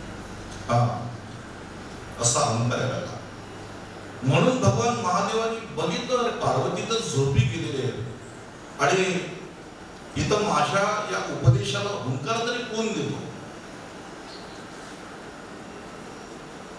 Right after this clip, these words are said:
म्हणून भगवान महादेव बघू लागले अवतीभोवती, तेवढ्यात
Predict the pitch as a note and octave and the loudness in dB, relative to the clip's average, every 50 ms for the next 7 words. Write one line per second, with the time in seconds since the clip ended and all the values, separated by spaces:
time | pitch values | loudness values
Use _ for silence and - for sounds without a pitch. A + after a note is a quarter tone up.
0 | - - - - - - - - - A#2 B2+ B2+ E3+ C#3+ C3+ C#3 C#3 - - - | -12 -12 -12 -12 -12 -12 -12 -8 2 4 6 6 6 6 4 2 0 -2 -4 -8
1 | - - - - - - - - - - - - - - D3 - E3+ E3 - - | -10 -12 -14 -14 -14 -14 -14 -14 -12 -10 -10 -6 0 2 2 4 4 4 4 2
2 | - C#3 C3+ C#3 C#3+ - D#3+ D#3 - - B2+ B2+ - E3 D#3 - D3 B2+ B2 A#2 | 0 0 0 0 0 0 0 -2 -2 -2 -2 0 0 2 2 2 2 2 0 -2
3 | A#2 - - - - - - - - - - - - - - - - - A2+ G#2+ | -4 -4 -8 -10 -10 -12 -12 -12 -12 -12 -12 -12 -12 -14 -14 -10 0 4 6 6
4 | - C3+ - - - E3 E3 E3+ E3+ E3+ F3 - - - D#3 D3 - E3+ F3 F3 | 6 6 2 0 0 0 0 0 0 0 -2 -4 -4 -4 -2 2 4 4 4 4